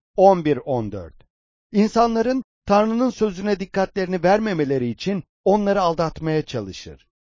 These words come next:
Tanrı'nın peygamberlerinden biri şöyle der: "Ayık ve uyanık olun.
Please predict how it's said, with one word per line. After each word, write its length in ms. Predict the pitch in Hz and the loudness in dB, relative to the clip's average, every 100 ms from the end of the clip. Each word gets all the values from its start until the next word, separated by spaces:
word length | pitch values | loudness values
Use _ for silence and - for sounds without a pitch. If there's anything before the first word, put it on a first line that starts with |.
| _ _ _ | _ _ _
Tanrı'nın 440 | - 175 208 226 233 | 2 4 4 2 2
peygamberlerinden 1000 | 208 214 214 214 202 202 202 202 202 202 | 2 2 2 2 2 4 2 2 0 0
biri 180 | 202 190 | -2 -2
şöyle 360 | 214 214 202 | 2 4 4
der: 280 | 151 113 87 _ _ - | 2 -2 -4 _ _ 0
"Ayık 380 | 202 254 - | 2 2 2
ve 100 | 226 | 4
uyanık 500 | 226 220 196 214 214 | 4 4 2 4 2
olun. 340 | 175 123 101 | 2 2 -2